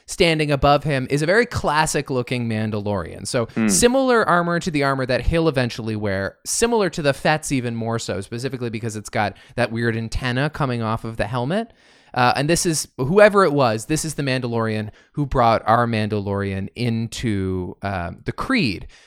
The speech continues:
Speaker 1: And what if they build that into the story? Like, what if the specific Mandalorian who brought him in is Moff Gideon? That would be amazing.
Speaker 2: Yeah, that would be awesome. And that actually does fit right in with what m-, my theory is, is because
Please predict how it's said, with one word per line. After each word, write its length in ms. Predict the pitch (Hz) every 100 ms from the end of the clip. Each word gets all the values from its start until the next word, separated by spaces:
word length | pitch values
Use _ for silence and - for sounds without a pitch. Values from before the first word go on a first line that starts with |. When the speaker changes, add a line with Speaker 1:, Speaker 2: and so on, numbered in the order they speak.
| _ _
Speaker 1:
And 340 | 156 165 160 -
what 260 | 123 120 214
if 120 | 254
they 120 | 254
build 220 | 214 240
that 200 | 165 208
into 140 | 277 160
the 140 | 143
story? 320 | - 127 113
Like, 200 | 113 117
what 280 | - 120 226
if 180 | 214 -
the 140 | 165
specific 720 | 147 - 151 - - 220 233 185
Mandalorian 680 | 180 196 170 175 170 143 131
who 120 | 165
brought 300 | 135 143 160
him 200 | 156 139
in 300 | 180 156 120 -
is 300 | 160 156 139
Moff 320 | 135 143 113
Gideon? 400 | 147 170 110 98
That 200 | 147 190
would 140 | 175
be 80 | 156
amazing. 760 | 160 131 135 226 120 - - - _ _
Speaker 2:
Yeah, 200 | 135 123
that 100 | 135
would 100 | 135
be 100 | 131 131
awesome. 360 | 127 131 110
And 100 | 107
that 140 | 131 131
actually 340 | 135 - 127
does 240 | 120 123
fit 180 | 123 123
right 200 | 107 120
in 160 | 117 113
with 100 | 107
what 180 | 117 104
m-, 200 | 107 113
my 160 | 110
theory 360 | 101 147 147 117
is, 140 | 110 110
is 80 |
because 400 | 101 104 113 104